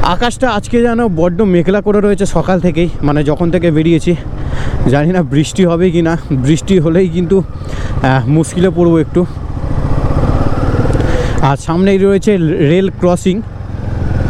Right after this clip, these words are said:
মানে চম্পাহাটি রেল ক্রসিং। তো আপাতত ব্যারিকেড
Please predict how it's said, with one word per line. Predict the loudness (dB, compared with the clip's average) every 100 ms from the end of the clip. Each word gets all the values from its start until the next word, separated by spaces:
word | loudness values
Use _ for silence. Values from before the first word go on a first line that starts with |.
| 2 2
মানে | 2
চম্পাহাটি | 2 0 0 0 2 2
রেল | 2 0
ক্রসিং। | 0 -2 0 -2 -2 -4 -2 -2 -2 0 0 2 2 2 2 0 0 0 0 0 0 0 0
তো |
আপাতত | 0 0 0 0
ব্যারিকেড | 0 0 0